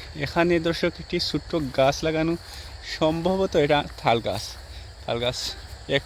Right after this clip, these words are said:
পায়ে দাঁড়িয়ে, কি চারিয়ে, নীল আকাশ চারিয়ে উঁকি মারে আকাশে নাকি,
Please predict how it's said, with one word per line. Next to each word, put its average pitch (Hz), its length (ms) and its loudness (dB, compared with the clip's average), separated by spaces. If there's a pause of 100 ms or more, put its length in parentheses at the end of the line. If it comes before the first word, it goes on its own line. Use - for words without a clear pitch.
পায়ে 156 120 6
দাঁড়িয়ে, 147 300 2 (1800)
কি 156 160 4
চারিয়ে, 131 420 4 (920)
নীল 135 160 6
আকাশ 147 240 4 (100)
চারিয়ে 127 280 4
উঁকি 131 220 0
মারে 127 200 4
আকাশে 113 320 -2
নাকি, 117 220 -4